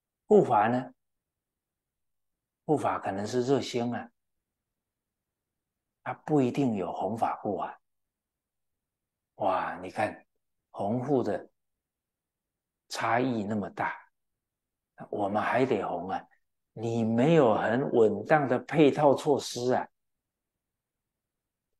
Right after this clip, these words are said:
那弘护都会出现状况哦。但我们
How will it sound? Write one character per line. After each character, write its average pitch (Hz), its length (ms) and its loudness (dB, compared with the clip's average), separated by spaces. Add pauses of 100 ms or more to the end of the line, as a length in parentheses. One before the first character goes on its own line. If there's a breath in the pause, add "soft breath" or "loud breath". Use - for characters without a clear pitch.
(320)
那 135 180 -2
弘 120 480 0
护 156 320 4
都 107 160 -4
会 - 160 -8
出 - 220 -10
现 95 240 -8
状 - 240 -4
况 101 240 -4
哦。 - 40 -20 (3750)
但 156 180 4
我 123 220 6
们 139 360 4